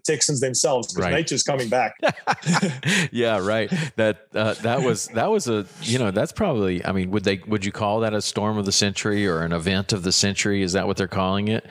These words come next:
Speaker 2: Like, it
Speaker 1: I, I believe so. People freaked out. I, I've never seen anything like that when it comes to just like, like, shops being ransacked and just people don't know how to drive. And it's just like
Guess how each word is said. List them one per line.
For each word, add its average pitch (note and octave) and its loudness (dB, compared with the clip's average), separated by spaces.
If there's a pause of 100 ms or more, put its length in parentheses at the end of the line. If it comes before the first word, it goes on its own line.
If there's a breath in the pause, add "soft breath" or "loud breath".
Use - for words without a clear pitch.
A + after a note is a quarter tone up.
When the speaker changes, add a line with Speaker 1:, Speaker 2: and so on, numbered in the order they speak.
(460 loud breath)
Speaker 2:
Like, E2+ -2 (120)
it F#2 0
Speaker 1:
I, E3 0
I D#3 2
believe E3+ 0
so. C#3+ 0
People E3+ 0 (140)
freaked C#3+ -2
out. B2 0
I, C#3 2
I've D3 -2
never D#3 0
seen E3 0
anything D3 0
like C3 2
that C3+ 2
when C3 0
it B2+ -8
comes C#3+ 2
to C3+ 2
just - 2 (200)
like, C3 0 (140)
like, B2+ 0 (360)
shops - 2
being D3 0
ransacked C#3+ 2
and C3 -2
just C#3+ -2
people D#3 0
don't D3+ 2
know D3+ 2
how C#3 2
to C#3 0
drive. C#3 0
And C3+ -6
it's C3+ -6
just E3+ 0
like D3 0